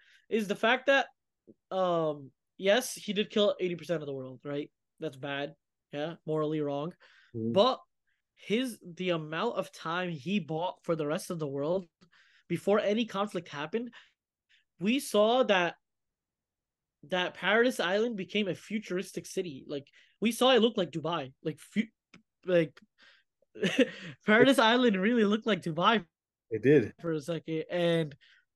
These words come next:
Speaker 1: that's a, that means that over two thousand years had to have pa-, like, like a very, ve-, I'm not saying two thousand exact, but I'm saying a very, very long time had to have passed. A huge grace period of peace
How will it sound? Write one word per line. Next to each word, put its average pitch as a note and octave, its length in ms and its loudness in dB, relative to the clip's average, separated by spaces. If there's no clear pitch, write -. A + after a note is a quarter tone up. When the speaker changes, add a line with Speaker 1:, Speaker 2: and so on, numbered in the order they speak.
Speaker 1:
that's A3 220 2
a, G#3+ 140 2
that G3+ 240 0
means F#3+ 340 -2
that D#3+ 220 -2
over G#3+ 340 4
two A3+ 220 -4
thousand G#3 360 2
years F3 300 -2
had F3+ 240 -2
to F3 80 -4
have D3 100 -4
pa-, F3+ 140 -2
like, E3+ 160 2
like F3 140 -8
a G#3+ 40 4
very, G#3+ 420 -2
ve-, F#3 220 -2
I'm F#3 120 0
not G3 160 0
saying F3+ 160 -4
two F#3 140 -4
thousand D#3 260 -4
exact, F3+ 300 0
but D#3 80 -4
I'm C3+ 80 -6
saying D#3 180 -2
a F#3 120 2
very, A#3 520 4
very G3 500 0
long G3+ 500 0
time F3 440 -2
had G3 340 0
to A3+ 120 2
have F#3+ 100 2
passed. E3+ 500 -2
A F3 100 -2
huge B3 680 0
grace G#3+ 300 2
period A3 340 0
of F3 160 -2
peace F3+ 420 -10